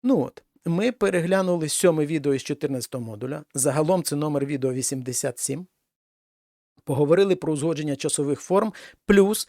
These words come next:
форму перфекто де субхунтіво, яка використовується тоді, коли ми сумніваємось в тому, що дійсно справа була зроблена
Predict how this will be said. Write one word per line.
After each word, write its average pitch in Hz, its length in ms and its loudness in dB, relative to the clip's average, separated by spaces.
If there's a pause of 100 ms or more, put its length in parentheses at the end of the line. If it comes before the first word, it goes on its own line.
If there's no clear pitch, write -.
(160)
форму 185 420 4
перфекто 165 600 2
де 151 120 -4
субхунтіво, 139 640 -6 (440)
яка 165 520 4 (640)
використовується 170 800 4
тоді, 175 280 -2
коли 185 240 4
ми 180 120 2
сумніваємось 170 840 4
в - 40 -12
тому, 147 220 0
що 139 280 -4
дійсно 139 560 -2 (200)
справа 139 380 2
була 127 180 -4
зроблена 143 500 -2